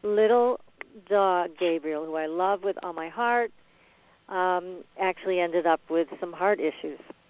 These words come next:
And I was trapped here because of the ice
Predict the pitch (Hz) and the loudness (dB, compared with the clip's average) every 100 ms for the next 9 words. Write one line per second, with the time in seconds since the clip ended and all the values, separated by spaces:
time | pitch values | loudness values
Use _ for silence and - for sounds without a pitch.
0 | _ _ - 202 165 160 196 190 202 202 | _ _ -14 -6 -4 -2 2 4 4 4
1 | 175 170 180 165 - _ - 208 202 165 | 4 4 4 -2 -16 _ -8 0 2 2
2 | - - - - _ - 208 175 160 175 | -4 -14 -20 -20 _ -4 2 4 2 0
3 | 175 - - 185 208 220 240 170 165 | -4 -4 -4 -2 -2 0 2 0 -2